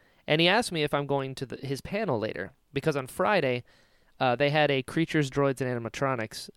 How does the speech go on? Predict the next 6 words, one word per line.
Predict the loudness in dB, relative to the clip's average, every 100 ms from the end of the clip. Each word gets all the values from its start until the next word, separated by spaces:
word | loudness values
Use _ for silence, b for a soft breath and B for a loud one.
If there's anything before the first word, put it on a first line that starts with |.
| -6
uh, | 0 0 0 -4 -8 _ -2
panel. | 0 0 -4 _ b b b b b
And | 0 4
Neil | 4 4
was | 2
there. | 2 0 0